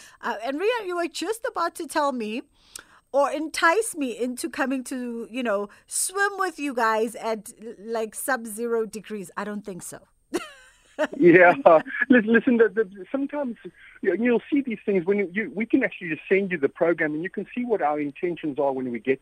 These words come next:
Speaker 2: there. And we,
Speaker 1: Yeah.
Speaker 2: we try plan it, weather obviously permitting.
Speaker 1: Of
Speaker 2: But,
Speaker 1: course.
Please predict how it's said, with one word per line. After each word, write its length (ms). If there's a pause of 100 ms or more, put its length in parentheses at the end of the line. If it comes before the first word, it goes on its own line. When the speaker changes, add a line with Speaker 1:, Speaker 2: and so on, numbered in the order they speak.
Speaker 2:
there. 120
And 80
we, 160
Speaker 1:
Yeah. 200
Speaker 2:
we 100
try 240
plan 320
it, 100
weather 320
obviously 440
permitting. 460
Speaker 1:
Of 40
Speaker 2:
But, 120
Speaker 1:
course. 280